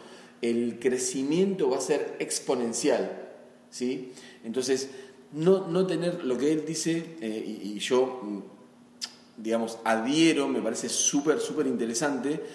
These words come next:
eh, y conveniente, es, por ejemplo, si vos tenés un negocio y estás haciendo, eh, las finanzas, la contabilidad, las redes sociales, la venta, los llamados, todo, eh, no, no, no, no vas a crecer rápidamente, ¿sí?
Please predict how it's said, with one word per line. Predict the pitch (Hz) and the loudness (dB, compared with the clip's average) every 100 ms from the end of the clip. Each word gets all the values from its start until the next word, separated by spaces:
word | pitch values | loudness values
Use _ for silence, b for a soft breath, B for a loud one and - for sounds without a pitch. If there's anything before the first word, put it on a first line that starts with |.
| B B | B B
eh, | 110 107 104 104 | -6 -2 -2 -2
y | 113 | -6
conveniente, | 101 110 131 185 196 170 156 - 117 | -2 0 2 4 4 4 0 0 -2
es, | 110 - - - - | -4 -6 -12 -20 -10
por | 117 | -6
ejemplo, | 117 123 123 | 0 2 2
si | - | 0
vos | 135 156 | -2 -2
tenés | 147 139 | -4 -2
un | 127 | 0
negocio | 123 120 110 | 0 0 -4
y | |
estás | 117 120 | -4 -6
haciendo, | 117 113 104 95 92 B B - | -4 -4 -4 -4 -8 B B -10
eh, | 104 98 | -4 -2
las | 110 | -2
finanzas, | 110 113 104 101 | -2 -2 -2 -4
la | 101 | -6
contabilidad, | 101 107 104 104 107 101 | -8 -6 -4 -2 -2 -2
las | 98 98 | -2 -4
redes | 113 110 | -6 -6
sociales, | 101 110 98 101 | -6 -4 -4 -2
la | 104 | -2
venta, | 110 104 98 92 90 B B | -2 -2 -4 -6 -8 B B
los | 107 110 | -6 -4
llamados, | - 113 110 101 95 92 B B - - | -2 0 0 -2 -4 -6 B B -16 0
todo, | 139 117 120 120 B B - | 4 4 0 -4 B B -10
eh, | 113 113 101 - - | -4 -4 -4 -10 -10
no, | 143 160 | -6 -6
no, | 160 170 165 - - | -4 -4 -6 -8 -12
no, | 143 156 160 151 | -8 -6 -6 -6
no | 151 185 | 0 2
vas | 185 - | 2 0
a | |
crecer | 110 - 113 - - - | -8 -4 -4 -4 -10 -6
rápidamente, | 127 120 120 107 98 92 92 92 | -2 -2 0 -2 -2 -4 -6 -10
¿sí? | - 135 | -12 -12